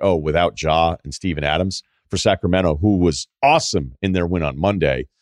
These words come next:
a team that doesn't play very good defense, playing awesome defense in that one, light the beam. But, you know, you can get lost a couple weeks from now when you're looking at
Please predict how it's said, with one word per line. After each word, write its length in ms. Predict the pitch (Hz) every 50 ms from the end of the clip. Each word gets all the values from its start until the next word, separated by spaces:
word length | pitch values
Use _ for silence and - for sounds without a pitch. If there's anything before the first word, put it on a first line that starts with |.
| _ _ _ _ _
a 180 | - 87 82 73
team 280 | - - 120 120 110 95
that 100 | 87 78
doesn't 240 | 110 107 104 110
play 160 | 85 - 95 90
very 180 | 78 85 80 76
good 120 | 76 78
defense, 360 | - 76 73 - - 78 73 -
playing 300 | _ 98 85 76 71 - _
awesome 380 | 98 104 110 107 - - 85
defense 460 | 73 - 80 78 - - 76 67 - 69
in 60 | 69
that 200 | 78 92 - -
one, 120 | 73 65
light 220 | 67 78 90 95 -
the 60 | 71
beam. 460 | 65 80 80 90 87 76 67 67 67 _ _ _ _ _ _ _ _
But, 260 | - 80 76 71 67 - _ _ _ _
you 60 | - 101
know, 80 | 85 73
you 160 | 80 78 -
can 140 | - 90 80
get 180 | 82 82 -
lost 480 | 78 87 87 95 95 87 - - - -
a 40 | -
couple 220 | - 101 80 80
weeks 200 | 78 101 107 -
from 140 | - 92 82
now 180 | 80 78 73
when 100 | 73 73
you're 140 | 73 71 76
looking 220 | 82 80 - 82 78
at 120 | 73 69